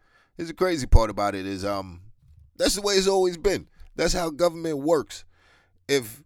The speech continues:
I'm just keeping it a buck with you, that is how government works, and it's always been like that. Um, <laughs> listen to me. I'm reading a book right now.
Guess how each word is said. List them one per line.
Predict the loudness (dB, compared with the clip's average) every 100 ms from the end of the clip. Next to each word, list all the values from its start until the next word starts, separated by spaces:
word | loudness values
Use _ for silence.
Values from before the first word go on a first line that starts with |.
| _ _ _ _ _ -8
I'm | -8
just | -6 -8
keeping | -4 -4
it | -4
a | -6
buck | 0 0 0
with | -8 -10
you, | -12 -14 _ _
that | -8 -4 -2
is | -2 -2
how | -2 0 -2 -6 _
government | -8 -8 -8 -10 -8
works, | -8 -10 -12 -20
and | -14 -12
it's | -12 -16 _
always | -6 -4 -4 -6 -10 -12 -18 _ _ -10
been | -10
like | -10 -18 -18
that. | -20 -20 _ -20 -20 _ _ _ -8
Um, | -2 2 4 4 2 -2 -12 _ _ _ _ _ _ _ -2
<laughs> | 2 2 2 -8 -14 -20 _ _ _ _ _ _ _ _ _ _ _ _ _ _ _ _ -20 -20 -20 _ _ -6
listen | -4 -4
to | -10
me. | -12
I'm | -6
reading | -4 -4
a |
book | -4 -6 -6
right | -8 -8
now. | -8 -6 -6